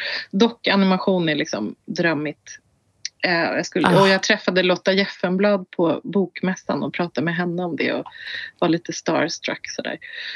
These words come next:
Speaker 1: Och hon lovade att hålla någon kurs som jag kunde få gå. <laughs> Så vi får
Speaker 2: Ah,
Speaker 1: se.
Speaker 2: vad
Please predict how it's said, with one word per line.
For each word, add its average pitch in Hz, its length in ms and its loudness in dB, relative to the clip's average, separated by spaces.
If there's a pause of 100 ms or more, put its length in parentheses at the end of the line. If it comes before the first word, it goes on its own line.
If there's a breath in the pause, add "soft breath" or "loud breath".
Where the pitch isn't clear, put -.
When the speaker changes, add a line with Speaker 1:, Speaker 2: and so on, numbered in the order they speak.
(160 loud breath)
Speaker 1:
Och 180 140 2
hon 185 240 4
lovade 143 420 4
att 151 60 4
hålla 165 220 4
någon 147 160 0
kurs - 500 0 (420)
som 170 200 2
jag 92 160 0
kunde - 220 0
få - 120 0
gå. - 200 4 (240)
<laughs> - 260 -4
Så 240 80 8
vi 220 80 10
får 226 100 6
Speaker 2:
Ah, 220 40 8
Speaker 1:
se. 202 160 4
Speaker 2:
vad 202 120 2